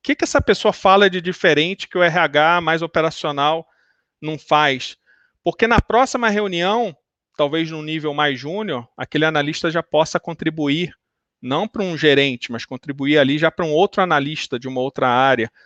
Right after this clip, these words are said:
dar uma outra visão, aquilo ali vai dando confiança e vai moldando esse novo jeito de atuar.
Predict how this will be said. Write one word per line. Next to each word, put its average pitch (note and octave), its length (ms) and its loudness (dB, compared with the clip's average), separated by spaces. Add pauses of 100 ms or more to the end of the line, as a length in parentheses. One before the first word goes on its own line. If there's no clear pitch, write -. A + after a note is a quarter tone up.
(140)
dar C#3 160 2
uma D3 180 4
outra E3 320 2
visão, C#3 360 -2
aquilo C#3+ 240 -2
ali C#3+ 140 0
vai D3+ 160 2
dando D3 220 -4
confiança D#3 580 -8
e G#3+ 40 -6
vai G#3 180 4
moldando G3+ 580 0
esse F3+ 200 0
novo E3+ 280 -2
jeito D#3 300 -4
de D#3+ 100 -2
atuar. D#3 420 2